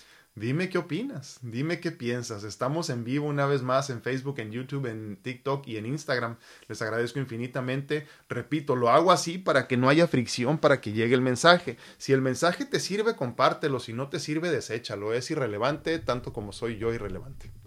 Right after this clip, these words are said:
<laughs> Gracias a todos por acompañarnos el día de hoy. Saludos a todos en Instagram. Muy buenos días. Gracias, gracias, gracias. Les mando saluditos con la manita.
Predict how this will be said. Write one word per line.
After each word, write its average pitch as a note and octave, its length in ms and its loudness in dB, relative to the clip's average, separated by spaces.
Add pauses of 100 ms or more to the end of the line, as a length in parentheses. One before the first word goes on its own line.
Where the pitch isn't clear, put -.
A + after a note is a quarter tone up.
<laughs> - 420 -4 (320)
Gracias D#3+ 300 6
a D3 120 4
todos E3 340 6
por C3+ 180 2
acompañarnos B2+ 640 4
el A2+ 100 0
día C3 160 8
de B2 60 8
hoy. D3+ 340 6 (280)
Saludos E3 420 8
a B2 100 2
todos D#3+ 200 8
en C3+ 120 4
Instagram. E3 540 6
Muy D#3 240 6
buenos D#3 360 4
días. D#3 380 6
Gracias, C3+ 380 6
gracias, C3 360 6
gracias. C3 400 4
Les A#2 100 2
mando B2 240 2
saluditos B2 640 0
con B2 200 -2
la B2 80 2
manita. A#2+ 560 -2